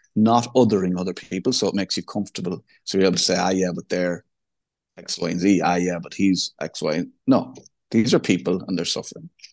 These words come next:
Same as you, same as me. And to try and see beyond the drink that the guy in the doorway has to ta-, you know, it's just, it just, we, it comes back to awareness. The purpose is just to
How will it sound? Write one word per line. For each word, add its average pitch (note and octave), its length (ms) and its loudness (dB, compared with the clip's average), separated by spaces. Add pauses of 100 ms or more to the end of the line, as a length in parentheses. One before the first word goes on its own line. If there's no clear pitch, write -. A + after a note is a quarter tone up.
(280)
Same A2 300 6
as G2 120 4
you, F2+ 160 -2
same - 260 -4
as - 140 -10
me. - 180 -14 (1040)
And - 80 -14
to - 80 -6
try G2 260 -2
and F2+ 360 -4
see G2 320 0
beyond E2+ 600 -4 (1040)
the - 80 -6
drink E2+ 420 -6 (240)
that - 120 -20
the - 60 -8
guy D#2+ 180 0
in D#2 160 0
the D2 140 -4 (140)
doorway D#2 520 -2 (1040)
has - 160 -6
to - 120 -12
ta-, - 200 -4
you C3+ 140 8
know, C3 180 8
it's - 180 2
just, - 280 2 (260)
it - 60 2
just, - 340 -4 (240)
we, E3 100 2
it - 120 -8
comes - 180 2
back - 240 -2
to - 100 -8
awareness. D#2+ 440 -6
The - 120 -12
purpose C#3 320 2
is E2 120 0
just - 280 -4
to F2 160 -4